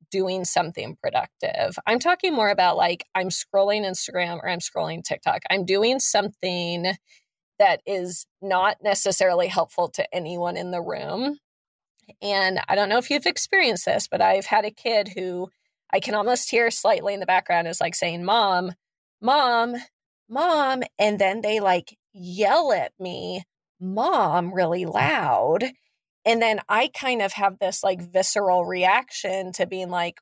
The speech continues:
"Why are you yelling at me?" But then I can sort of hear it in my brain that, "Oh yeah, he's, he's said mom three or four times and I wasn't responding to him." And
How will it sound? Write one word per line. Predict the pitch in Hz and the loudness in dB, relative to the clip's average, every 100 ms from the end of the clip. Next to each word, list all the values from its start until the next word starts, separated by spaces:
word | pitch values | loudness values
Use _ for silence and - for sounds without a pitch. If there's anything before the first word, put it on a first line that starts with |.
| _ | _
"Why | 170 185 202 220 | 0 2 4 4
are | 196 | 0
you | 170 170 165 | -2 -8 -4
yelling | 185 202 254 208 180 | 2 2 2 0 -2
at | 170 - | -2 -2
me?" | 185 170 170 196 _ _ _ | -6 -6 -4 -6 _ _ _
But | 233 | 2
then | 220 208 | 2 2
I | 208 | 0
can | 208 202 | -2 -8
sort | 196 - 190 214 | -6 -2 -2 2
of | 202 180 - | 0 0 -14
hear | _ - 185 190 | _ -12 -4 0
it | 208 | 2
in | 208 | 0
my | 196 185 | -2 -6
brain | 175 185 190 190 | -4 -4 -4 -2
that, | 185 180 _ - | -2 -2 _ -6
"Oh | 202 202 | -2 0
yeah, | 196 202 190 | 2 2 2
he's, | 185 185 175 _ _ - | 0 -6 -8 _ _ -6
he's | 208 202 | -2 0
said | - - 214 185 | -2 2 2 2
mom | 196 180 175 | 0 -2 -4
three | 175 180 180 | -6 -8 -6
or | 160 | -6
four | 175 185 - - | -4 -2 -2 -4
times | - 262 302 220 180 175 175 175 175 - - _ _ _ - | -8 -4 0 0 0 -2 -4 -4 -4 -6 -6 _ _ _ 0
and | 214 | 2
I | 196 | 4
wasn't | 208 214 - | 4 2 -6
responding | 180 - - 196 185 165 78 - | -8 -6 -2 0 -2 -4 -12 -12
to | - | -10
him." | - - - - _ _ _ _ - | -10 -10 -12 -14 _ _ _ _ -4
And | 226 226 214 | 2 2 2